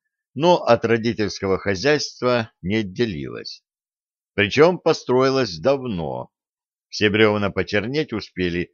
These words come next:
да дранка не раз перекрывалась. Кормятся местные, естественно, с реки, рыбалкой. Землю возделают лишь для разнообразия стола, да ради того, чтобы пиво сварить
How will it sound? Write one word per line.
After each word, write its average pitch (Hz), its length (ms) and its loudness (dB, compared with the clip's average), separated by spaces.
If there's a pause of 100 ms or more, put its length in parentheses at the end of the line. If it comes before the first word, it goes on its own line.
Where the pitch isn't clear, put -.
(280)
да 139 180 6
дранка 110 800 2
не 127 140 0
раз 110 240 4
перекрывалась. 110 1000 -2 (960)
Кормятся 139 560 6
местные, 117 520 0
естественно, 143 720 -4
с - 120 -8
реки, 73 540 -4
рыбалкой. 98 640 -4 (840)
Землю 160 380 2
возделают 127 600 2
лишь 131 280 -4
для 113 380 6
разнообразия 107 760 0
стола, 98 500 0 (380)
да 113 320 8
ради 110 280 4
того, 123 280 0
чтобы 101 340 -4
пиво 120 400 -2
сварить 107 560 -6